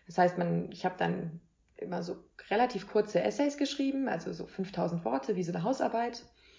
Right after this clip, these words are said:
Und ja, über ein paar Wochen hinweg, ne, dafür hat man dann auch vier Wochen Zeit oder sowas.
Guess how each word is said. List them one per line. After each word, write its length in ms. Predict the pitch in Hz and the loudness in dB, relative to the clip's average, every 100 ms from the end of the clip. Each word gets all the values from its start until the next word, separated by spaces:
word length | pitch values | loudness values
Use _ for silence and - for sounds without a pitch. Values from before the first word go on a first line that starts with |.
| - - - - - - - | -20 -20 -20 -18 -16 -10 2
Und 560 | 202 202 196 190 - | 6 6 4 2 0
ja, 120 | 190 180 | 4 4
über 140 | 165 180 | 6 6
ein 80 | 170 | 6
paar 180 | 170 | 6
Wochen 200 | 170 175 | 6 6
hinweg, 340 | 170 165 160 - | 4 6 6 6
ne, 140 | 170 | 6
dafür 320 | 165 156 - | 6 4 -2
hat 160 | 156 170 | -4 0
man 100 | 160 | 2
dann 100 | 147 | 2
auch 100 | - | -2
vier 180 | - 151 | 0 0
Wochen 200 | 151 156 | 0 0
Zeit 320 | 170 175 170 | 8 10 10
oder 180 | 143 139 | 6 -2
sowas. 500 | - - 151 - | -4 -6 -8 -12